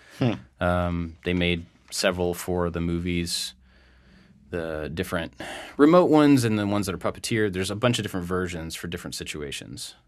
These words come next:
Speaker 1: Okay.
Speaker 2: And so, you know, they developed, him and a team of people, it wasn't all him, but they developed the original one, um, for on stage at Celebration, the first time they ever showed it, and then all the ones for the movies.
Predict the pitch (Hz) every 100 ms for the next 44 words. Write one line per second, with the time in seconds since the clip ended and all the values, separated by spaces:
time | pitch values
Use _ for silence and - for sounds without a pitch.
0 | _ - 101 92 82 80 _ - - _
1 | _ - 95 85 87 98 85 85 92 95
2 | 92 90 - - - - 156 127 113 123
3 | 107 85 - 82 90 92 90 90 85 85
4 | 90 90 - - 95 92 92 95 90 -
5 | - - _ _ _ _ - 95 95 127
6 | 131 123 120 117 113 110 - _ _ _
7 | 98 92 90 87 87 82 - - - 92
8 | 92 - 107 104 95 - 92 85 92 92
9 | 95 92 85 - - - 95 - 92 92
10 | 92 87 85 90 92 87 - _ _ _
11 | _ _ _ - - 92 92 92 90 90
12 | - 95 95 98 98 110 98 85 101 -